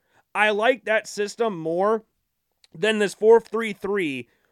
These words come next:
where we're isolating players like Reyna and Pe-, and, uh, and Sar-, uh, jeez, and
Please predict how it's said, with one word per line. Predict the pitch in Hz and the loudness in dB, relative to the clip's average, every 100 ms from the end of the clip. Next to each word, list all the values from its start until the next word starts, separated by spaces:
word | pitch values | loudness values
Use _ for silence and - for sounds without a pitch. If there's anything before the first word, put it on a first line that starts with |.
| _ | _
where | 185 202 | 0 2
we're | 196 190 | 2 0
isolating | - 220 - 214 202 | 0 0 0 -4 -4
players | 180 190 180 | -2 -4 -2
like | 175 | -4
Reyna | 151 180 175 151 139 - _ _ 180 | -4 -4 -4 -4 -6 -8 _ _ -6
and | 180 - | -6 -6
Pe-, | 214 196 | -4 -4
and, | 180 175 | -2 0
uh, | 156 143 - | 0 -2 -6
and | 151 | -10
Sar-, | - 202 190 | -6 -2 -2
uh, | 156 143 | -2 -4
jeez, | - 220 165 - _ _ _ - | -6 -10 -12 -14 _ _ _ -4
and | 185 175 | -2 -2